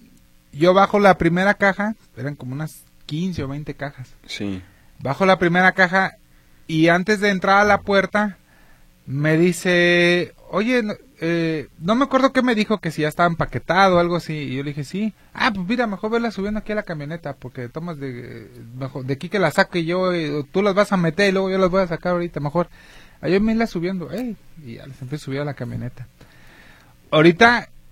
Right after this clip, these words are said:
Speaker 1: ya la gente va a empezar que es lógico, porque ya les dije al principio que es una estafa, pero a lo mejor, si no supieran que es una estafa,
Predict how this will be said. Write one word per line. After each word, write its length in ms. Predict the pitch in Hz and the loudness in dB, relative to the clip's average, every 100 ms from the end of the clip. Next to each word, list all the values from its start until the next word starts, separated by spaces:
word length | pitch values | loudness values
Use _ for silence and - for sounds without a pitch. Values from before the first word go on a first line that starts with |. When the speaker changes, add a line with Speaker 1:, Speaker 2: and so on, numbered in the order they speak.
| - - - | -20 -20 -18
Speaker 1:
ya 360 | - 143 170 190 | -2 4 6 6
la 100 | 196 190 | 4 2
gente 260 | 185 196 | 2 4
va 80 | 190 | 4
a 20 | |
empezar 340 | 175 185 185 170 | 6 4 4 4
que 120 | 185 | 2
es 80 | 170 | 4
lógico, 420 | 170 185 - 175 | 2 0 -4 -4
porque 360 | - 139 139 127 | 0 -2 -2 0
ya 120 | 139 | 2
les 160 | 160 | 2
dije 220 | 151 156 170 | 0 -2 -2
al 80 | |
principio 400 | 156 123 143 151 | 0 -2 -4 -6
que 100 | 139 | -6
es 80 | 143 | -4
una 140 | 143 131 | -2 -4
estafa, 400 | - 185 - 127 - - - - - | 0 0 0 -8 -12 -14 -20 -20 -4
pero 240 | - 143 143 | 2 4 6
a 20 | |
lo 120 | 143 | 6
mejor, 500 | 147 143 185 220 175 | 2 2 4 4 2
si 220 | - 156 | -2 0
no 200 | 147 165 190 | 2 2 2
supieran 420 | 196 - 202 202 | 0 0 2 0
que 80 | 196 | -2
es 80 | 208 | -2
una 120 | 202 | -2
estafa, 400 | 190 190 196 208 | 0 0 0 -4